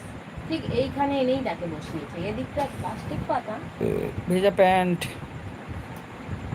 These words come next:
Speaker 2: প্যান্ট ভেজা।
Speaker 1: এদিকে। আসো, এদিকে আসো। প্যান্ট খোলাটা দেখা দেবো।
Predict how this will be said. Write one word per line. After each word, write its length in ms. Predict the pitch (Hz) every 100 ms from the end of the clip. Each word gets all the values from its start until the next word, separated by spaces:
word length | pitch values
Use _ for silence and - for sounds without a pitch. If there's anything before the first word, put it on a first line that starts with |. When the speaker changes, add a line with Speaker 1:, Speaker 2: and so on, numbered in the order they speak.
| - - - - - - - - - - - -
Speaker 2:
প্যান্ট 240 | - 180 175
ভেজা। 320 | 175 180 180 180 180 175 - - - - - - - - - - - - - - - - - - - - - - - - - - - -
Speaker 1:
এদিকে। 220 | 190 196 190 - - - - - 175 - - - - - - - - - - - - - - - - - - - - - - - - - - - - -
আসো, 200 | 214 254
এদিকে 260 | 226 226
আসো। 200 | 220 208 185 - -
প্যান্ট 240 | 175 -
খোলাটা 360 | - 214 208 208
দেখা 220 | 196 -
দেবো। 240 | - -